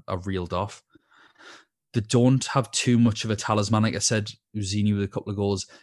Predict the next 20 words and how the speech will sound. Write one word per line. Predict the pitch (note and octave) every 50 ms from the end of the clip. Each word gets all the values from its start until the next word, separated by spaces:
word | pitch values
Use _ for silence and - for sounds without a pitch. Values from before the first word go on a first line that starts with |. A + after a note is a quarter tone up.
| _ - -
Nguyen's | G#2+ G#2+ G2+ A2 G#2+ G#2+ A2 A2 A2 A2 A2 - - A2+ A2+ A2+ A2 G#2 G#2
got | - A#2+ - G2+
a | G#2
goal | G2+ - A2 G#2 G#2 G2+
and | G2 G2 G2
an | F#2+
assist. | F#2+ - - - - A2+ G#2 G2+ - - - - - - - - _ _ _ _ _ _ _ _ _ _ _ _ _ _ _ _ _ _ _ _ _ _ _ _ _ _ _ _ _ _ _ _ _ _ _ _ _ _ _ _ -
But | - A2 -
beyond | B2 A2+ A2+ B2 C3 B2 A2+ B2
that, | B2+ A#2+ G2+ F2+ E2+ - - - - _ _ _ _ _ _ _ _ _ _ - - -
there's | B2 A2+ G2+ G2+
not | G#2+ G#2+ A2 A#2 A#2+ A#2 - G#2+
much | B2 C3 C3 - - -
to | - A#2+
look | G#2 G2+ G#2 G#2+ - C3
at | B2 - -
for | - - B2+ B2 C3
them. | C#3 C#3
It's | C3 - - -
the, | - - A2 G2+